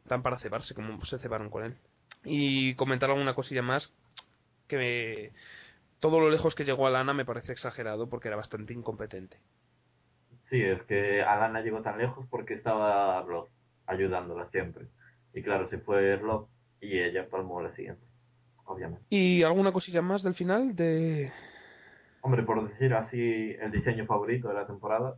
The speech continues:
Speaker 2: yo diría la motorista, bueno, no sé qué era, la cazarrecompensas Cyborg, creo, o Cyborg,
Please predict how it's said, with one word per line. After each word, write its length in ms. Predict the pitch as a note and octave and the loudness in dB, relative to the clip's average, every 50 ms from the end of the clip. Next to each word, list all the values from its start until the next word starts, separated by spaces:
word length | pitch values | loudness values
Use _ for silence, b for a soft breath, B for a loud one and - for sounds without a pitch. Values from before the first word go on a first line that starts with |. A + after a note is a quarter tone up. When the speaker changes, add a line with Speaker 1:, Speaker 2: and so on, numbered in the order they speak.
| - - | -6 -2
Speaker 2:
yo 80 | G#2+ | 0
diría 460 | G#2 G#2+ A2 A2+ A2+ A2+ G#2+ G#2 G2 G2 | 0 2 2 4 4 4 4 4 4 2
la 80 | G2 | 0
motorista, 840 | G2 G2 G2 - G2 G2 G#2 G2+ - - - G2 G2 F#2 F#2 F#2+ - - - _ _ - | 0 -2 -2 -2 -2 -2 -2 -4 -6 -10 -8 -6 -6 -6 -6 -8 -10 -14 -20 _ _ -4
bueno, 320 | - G#2+ G2 F#2+ F2+ - - _ _ _ _ | 0 0 0 0 -2 -8 -16 _ _ _ _
no 160 | - G#2+ G2+ - | -12 -10 -10 -10
sé 80 | - | -6
qué 80 | - F#2 | -6 -4
era, 140 | F2+ - - _ _ _ _ _ _ _ _ _ _ _ _ _ _ _ - | -4 -6 -12 _ _ _ _ _ _ _ _ _ _ _ _ _ _ _ -6
la 680 | - G2+ G2+ G2 G2 F#2+ F#2+ F#2+ F#2 F#2+ F#2 F#2 F#2 G2+ - - _ | 0 2 4 6 6 6 6 6 6 6 4 2 0 -4 -8 -12 _
cazarrecompensas 1000 | - A#2 G#2+ A#2+ G#2 G#2 G2+ G#2 G2+ G2+ - B2+ A#2+ B2 B2 B2+ A#2 A2+ A2+ - - - _ _ - - | -6 -4 -2 -2 -2 0 0 -2 -2 0 2 2 2 2 2 0 0 0 -2 -4 -8 -18 _ _ -10 -2
Cyborg, 460 | - A#2+ B2 C3+ C3+ C3 C3 - - - - _ - | 2 4 4 4 2 0 -4 -10 -14 -16 -20 _ -8
creo, 240 | B2+ B2+ C3+ - - _ _ b b b b b b b b _ _ - | -6 -6 -6 -6 -8 _ _ b b b b b b b b _ _ -6
o 160 | - F#2 - | -6 -4 0
Cyborg, 340 | - B2+ B2+ B2+ D#3 - | 2 4 4 4 2 -2